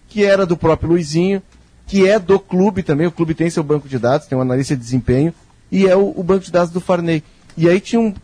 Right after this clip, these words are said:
um processo na contratação que ele só é, o jogador só vinha se tinha o ok dos quatro envolvidos: do executivo, do técnico, do, da direção e do analista de desempenho do clube. E o Luizinho, ele tem uma ideia muito clara de jogo, que é de um jogo mais vertical, de toques rápidos,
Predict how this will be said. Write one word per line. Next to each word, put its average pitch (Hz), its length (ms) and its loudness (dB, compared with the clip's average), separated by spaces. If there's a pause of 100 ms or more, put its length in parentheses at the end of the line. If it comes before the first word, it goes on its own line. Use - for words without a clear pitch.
um 190 140 -2
processo 175 520 -2
na 160 100 -4
contratação 165 800 -2 (240)
que - 80 -2
ele 170 180 0 (180)
só 185 300 0
é, 180 160 2
o 185 60 0
jogador 180 300 0
só 226 180 0
vinha 196 360 -2
se 233 180 -4
tinha 240 240 -2
o 214 60 2
ok 202 380 -4 (360)
dos 180 180 -4
quatro 214 360 -2
envolvidos: 165 580 -4 (320)
do 139 60 -2
executivo, 160 680 -6
do 135 100 -12
técnico, 160 680 -4
do, 131 280 -10
da 123 160 -4
direção 143 640 -2
e 175 100 -8
do 175 360 -2
analista 160 380 -4
de 151 60 -6
desempenho 156 380 -2
do 151 100 -8
clube. 131 300 -2 (420)
E 165 80 4
o 185 40 6
Luizinho, 185 640 2
ele 151 140 0
tem 170 100 -2
uma 165 120 2
ideia 165 160 0
muito 175 200 -2
clara 165 300 0
de 165 100 -8
jogo, 160 360 -2
que - 140 -4
é 135 60 2
de 135 100 -6
um 139 40 0
jogo 147 240 -2
mais 143 180 -2
vertical, 151 400 -2
de - 120 -16
toques 147 340 -4
rápidos, 143 460 -2